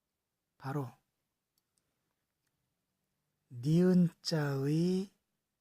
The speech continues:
충돌 물체가 가진 이쪽 방향의 크기가 이 부분을 넘지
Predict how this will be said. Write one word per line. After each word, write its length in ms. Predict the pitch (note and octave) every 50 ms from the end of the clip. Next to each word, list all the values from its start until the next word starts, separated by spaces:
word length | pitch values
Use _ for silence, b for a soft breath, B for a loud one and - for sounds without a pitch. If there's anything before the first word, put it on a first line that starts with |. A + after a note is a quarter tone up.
| _ _ _ _ _ _ _ _
충돌 480 | - - A#3 A#3+ A#3+ A3+ A#3 A3+ A3 G3+
물체가 1040 | E3 B2+ B2 B2 A#2+ - _ - - - C#3 B2+ B2 C3 B2+ C#3 D#3 E3+ G#3 - - _ _ _ _ _
가진 540 | - - - A#2 - - D#3 D#3+ D3 B2 A#2+ - _ _ _ _ _ _ _ _ _ _ _ _ _ _ _ _ _
이쪽 760 | C#3 D3 D3+ - _ _ _ _ - F#3 F3 F3 _ _ _
방향의 760 | - C3 C3 C3 C3 C#3 C#3 C3+ C3 B2+ B2+ C3+ D3 E3+ F#3+ - _ _ _
크기가 840 | - - - - - - - G3+ - - C3+ B2+ B2 A#2 - - _ _ _ _ _ _ _ _ _ _ _ _ _ _ _ _ _ _ _ _ _ _
이 280 | - B2 C3+ D#3 F#3+ G3 G3 -
부분을 600 | - - C3+ A#2 - C3 B2 B2 C3+ E3 G3+ C4+ - _ _ _ _ _ _ _ _ _ _ _
넘지 800 | _ - A#2 A#2 C3 D3+ E3 E3 - _ _ - - G3+ G3+ -